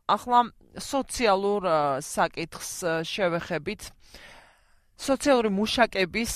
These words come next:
ამ, ა, სამუშაო, ა, გარემო, პირობებს, რაზეც ჩვენ არაერთხელ გვილაპარაკია და არის, ა,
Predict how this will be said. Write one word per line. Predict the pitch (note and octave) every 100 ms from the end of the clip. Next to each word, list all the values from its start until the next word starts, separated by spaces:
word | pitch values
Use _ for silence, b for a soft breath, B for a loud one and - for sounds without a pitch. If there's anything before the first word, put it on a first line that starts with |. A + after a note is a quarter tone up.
| -
ამ, | G3 F3+ F3 E3 D#3 C#3+ C3 _ _ _ _ _ - - _ _ _ _ _ _ - - - _ _ D#3+
ა, | D#3+ D#3+ D#3+
სამუშაო, | E3 A#3+ G#3 G#3+ A#3 F3+ D#3+ -
ა, | D3
გარემო, | D#3 F#3 F#3 E3 D3 D3 C#3+
პირობებს, | - A3 F3+ D#3 G3 - - - B B B B B -
რაზეც | G3+ B3+ B3
ჩვენ | C4 G3+
არაერთხელ | F#3 G#3+ A3 G#3+ F3
გვილაპარაკია | F#3 G3 G3+ G3+ - F3 D3+
და | C#3 C3 B2 -
არის, | E3+ F3+ C#3+ -
ა, | D#3+